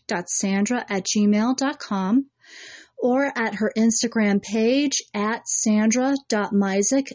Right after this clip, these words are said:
Again, that is M I S E K. You can also check her out on her Patreon page at patreon dot com forward slash seventh house astrology, where you can get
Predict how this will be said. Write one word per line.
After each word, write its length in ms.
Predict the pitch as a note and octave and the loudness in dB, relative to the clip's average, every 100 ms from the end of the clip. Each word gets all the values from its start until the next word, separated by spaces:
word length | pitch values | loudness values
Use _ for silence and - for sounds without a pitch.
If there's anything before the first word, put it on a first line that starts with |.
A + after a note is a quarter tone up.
| G#3 | -4
Again, 360 | G3 G3+ G3 | 0 0 2
that 120 | G3 | 2
is 160 | G3 F#3+ G3+ | 0 0 0
M 180 | G#3 | 2
I 140 | G3+ G3+ | 2 0
S 220 | G3 G#3 - - | -2 -2 -2 -2
E 160 | A#3+ C#4 | -2 -2
K. 500 | - G3 G3 D4 _ _ _ _ _ _ - | -2 -2 0 -2 _ _ _ _ _ _ -4
You 120 | D#4 D#4 | -2 0
can 180 | F4 C#4 | -2 0
also 680 | A#3 C4+ C#4 - D4 B3 A#3 | 2 2 2 2 2 2 2
check 300 | - B3 A#3+ | 0 -4 -4
her 120 | C4 | -4
out 200 | G#3 A3+ - | -2 -4 0
on 120 | A3+ | 2
her 120 | A#3 | 2
Patreon 680 | A#3 A3+ C4+ C#4+ D#4+ D4+ B3+ | 0 -2 0 0 2 4 2
page 560 | - A3 G3 E3+ - - | 0 2 2 2 -2 -4
at 220 | G#3 A3+ - | -4 -4 -2
patreon 520 | A#3 B3+ - C4+ C4 | 0 0 2 4 4
dot 240 | B3+ B3 | 2 -4
com 360 | - B3 C#4 D4+ | -4 0 2 2
forward 280 | - A#3+ A#3+ | 0 -2 0
slash 360 | - C4 C4 - | -2 -2 -2 -2
seventh 400 | - A3+ A3 C4 | -2 0 2 2
house 300 | - A3 A3 | 0 -4 -2
astrology, 840 | G#3 - G#3+ G3+ A#3 B3+ D4 D#4+ - - - - - | -4 -2 -2 0 0 0 -2 -4 -8 -20 -20 -20 -8
where 140 | A#3+ A3 | 0 2
you 280 | G3+ A#3 C4+ | 4 2 2
can 300 | - C#4 C4 | 4 4 4
get 280 | A#3+ C4 | 2 0